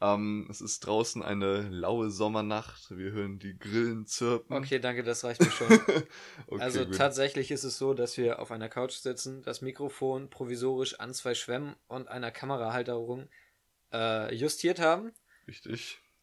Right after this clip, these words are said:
Speaker 2: Wir hoffen, dass das im Laufe des Podcasts noch professioneller wird, aber für den Anfang muss das reichen.
Speaker 1: Hoffen wir es einfach mal, würde ich sagen.
Speaker 2: Das wird schon gut gehen. Gut, dann,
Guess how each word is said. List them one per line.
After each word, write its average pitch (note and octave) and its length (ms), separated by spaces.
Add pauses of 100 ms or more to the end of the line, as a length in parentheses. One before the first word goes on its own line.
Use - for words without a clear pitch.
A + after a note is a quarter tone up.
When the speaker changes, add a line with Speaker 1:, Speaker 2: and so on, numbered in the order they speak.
(400)
Speaker 2:
Wir B2 200
hoffen, D#3 240
dass B2 140
das B2+ 160
im A2+ 100
Laufe C3 240
des A#2 180
Podcasts - 640
noch A2 180
professioneller A#2 680
wird, A#2 240
aber G#2+ 160
für A#2 140
den G#2+ 140
Anfang A2 320
muss A2 160
das A2 220
reichen. A2+ 300 (720)
Speaker 1:
Hoffen F#2+ 240
wir F#2 80
es - 80
einfach F2+ 260
mal, E2+ 200
würde E2+ 160
ich D#2+ 80
sagen. E2 400
Speaker 2:
Das A2 200
wird A#2 140
schon A2+ 120
gut A2+ 140
gehen. G2+ 220 (1600)
Gut, C#3 320
dann, C#3+ 420